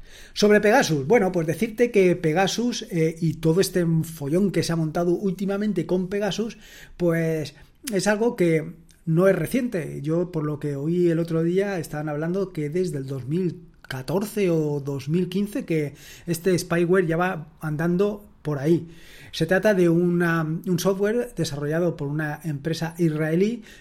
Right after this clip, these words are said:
y cuyo objetivo es el de investigar o el de espiar precisamente a empresas o a, o a personas, pues, con actividades dudosas. Bueno, básicamente a terroristas, eh, criminales, etcétera, etcétera.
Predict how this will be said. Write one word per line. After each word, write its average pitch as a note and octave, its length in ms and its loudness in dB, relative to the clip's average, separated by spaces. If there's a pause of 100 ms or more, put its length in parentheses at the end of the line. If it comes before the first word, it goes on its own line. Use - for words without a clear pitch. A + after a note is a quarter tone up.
(120)
y F#3+ 420 -2
cuyo E3+ 260 4
objetivo F3+ 460 4
es F#3+ 140 2
el G3 180 0
de G#3 360 2
investigar D#3+ 800 0
o D#3 120 0
el D3+ 160 -4
de C#3+ 80 -4
espiar F#3 640 0 (300)
precisamente F#3 840 -2
a D#3 200 -4
empresas F#3+ 800 0
o D#3+ 160 -2
a, C#3 460 -6 (640)
o D3+ 120 -6
a C3 80 -8
personas, G3+ 600 -2 (560)
pues, E3 480 -2 (200)
con F3 800 4
actividades G#3 840 2
dudosas. E3 480 4
Bueno, F#3+ 200 2
básicamente F3 640 0
a D3+ 140 -2
terroristas, F#3+ 1120 2
eh, D#3 360 -2
criminales, F3+ 840 2
etcétera, D#3+ 320 0
etcétera. C3 360 -10